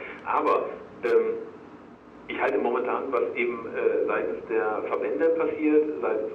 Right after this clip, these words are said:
auch der Vereine passiert, für einen sehr, sehr gefährlichen Weg. Weil derzeit tatsächlich, äh, die Konfrontation mit den Anhängern, äh, in der, äh, im Mittelpunkt steht.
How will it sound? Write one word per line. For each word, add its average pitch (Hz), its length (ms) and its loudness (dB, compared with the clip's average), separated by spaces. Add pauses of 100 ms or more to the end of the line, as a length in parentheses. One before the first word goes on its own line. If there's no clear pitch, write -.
auch - 80 -6
der 110 140 -2
Vereine - 320 -2
passiert, - 420 0
für - 80 -4
einen - 80 -2
sehr, 107 140 0
sehr 90 140 2
gefährlichen 98 520 0
Weg. 90 300 -4 (480)
Weil 107 420 0
derzeit 120 380 2
tatsächlich, 123 560 -2 (160)
äh, 110 340 2 (400)
die 113 60 -8
Konfrontation 120 800 0 (600)
mit 107 200 -2
den - 260 0
Anhängern, 98 460 -2 (340)
äh, 98 420 0
in 98 80 -6
der, 95 300 -2 (160)
äh, 98 560 0
im - 60 -2
Mittelpunkt - 460 -2
steht. - 260 -2